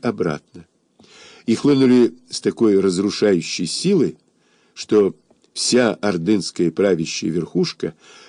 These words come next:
в буквальном смысле слова "взбесися". За шесть месяцев и пять дней своего царствования Кульпа,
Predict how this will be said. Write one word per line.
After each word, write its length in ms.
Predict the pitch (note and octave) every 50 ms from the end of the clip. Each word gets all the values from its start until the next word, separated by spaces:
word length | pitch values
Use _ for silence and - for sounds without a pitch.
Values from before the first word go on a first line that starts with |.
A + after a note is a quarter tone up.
| - _
в 120 | E2+ E2+
буквальном 680 | D#2 F2+ G2+ E2 - G2 G2 G#2 G2+ F#2 F2+ E2+ E2 D#2+
смысле 800 | D#2+ - - - F2+ A#2 E3+ F#3 - - F3+ E3+ E3+ E3+ E3 - - _
слова 680 | _ - - - - A2 C#3 C#3+ C3+ B2 B2+ B2+ C#3 - -
"взбесися". 960 | - - E2+ E2 D#2 D#2 D#2+ A2+ B2+ - - - - D#2+ - - - - E2+ - _ _ _ _ _ _ _ _ _ _ _ _ _ _ _ _ _ _ _ _ _ _ _ _ _ _ _ _ _ _ _ _ _ _ _ _ _ _ - _ _ _ - _ _ - - _ _
За 240 | D3 - B2+ D#3
шесть 320 | D#3 - A3 A3 G3+ - -
месяцев 720 | D#3+ D#3+ E3 C#3+ - - G#2+ F2 - - - F#2 E2 - - -
и 120 | - A2
пять 340 | E2+ - B2 A2+ G#2 E2 D#2+
дней 260 | E2 F#2+ G2+ G2 F2+
своего 400 | D#2+ - - F#2 F#2 F2 E2 F2
царствования 800 | F2 - - - F#3 G3+ F3+ - - - - F2 D#2+ D#2+ D#2+ D#2
Кульпа, 640 | - - A#2 A2 F#2 E2+ - - D3 F#3+ G#3 F#3+